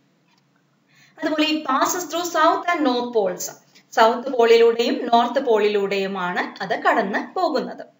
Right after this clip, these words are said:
ഇനി നമുക്ക് അടുത്ത ആശയത്തിലേക്ക് കടക്കാം. ഹെമിസ്ഫിയേഴ്സ്, അർദ്ധഗോളങ്ങൾ.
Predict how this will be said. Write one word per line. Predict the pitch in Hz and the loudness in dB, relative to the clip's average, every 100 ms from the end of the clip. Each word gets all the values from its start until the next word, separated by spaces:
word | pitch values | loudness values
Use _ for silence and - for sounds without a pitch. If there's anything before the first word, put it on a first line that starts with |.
| _ _ _ _ _ _ _ _ _ _ _ _ _ _ _ _ _ _ _ _ _ _ _ _ _ _ _ _ _ _ _ 143 _ _ _ _ - _ _ _ _ _ | _ _ _ _ _ _ _ _ _ _ _ _ _ _ _ _ _ _ _ _ _ _ _ _ _ _ _ _ _ _ _ -20 _ _ _ _ -20 _ _ _ _ _
ഇനി | 392 403 | 0 2
നമുക്ക് | 294 254 196 - - - - | 2 0 -2 -6 -12 -20 -4
അടുത്ത | 262 311 - 330 - - | -2 -2 -4 -4 -4 -4
ആശയത്തിലേക്ക് | 226 226 254 233 220 202 330 359 | -2 0 0 0 0 -2 -2 -6
കടക്കാം. | - - - - - - _ _ - _ - | -8 -8 -14 -20 -20 -20 _ _ -20 _ -2
ഹെമിസ്ഫിയേഴ്സ്, | 370 392 427 392 - 240 175 170 - - | 0 4 4 4 0 0 0 -4 -10 -4
അർദ്ധഗോളങ്ങൾ. | 247 247 240 392 415 208 208 190 180 165 151 190 165 151 | -2 -2 0 0 0 -2 -2 0 -4 -6 -4 -4 -4 -10